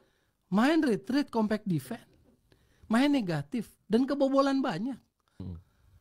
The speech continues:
Speaker 1: Kalau kita tarik terakhir dia dari November,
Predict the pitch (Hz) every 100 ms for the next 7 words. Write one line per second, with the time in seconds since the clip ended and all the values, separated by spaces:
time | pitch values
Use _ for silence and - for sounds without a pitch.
0 | _ _ _ _ _ - 214 240 240 240
1 | 247 254 254 247 - - 220 190 277 262
2 | 214 170 165 165 151 165 117 131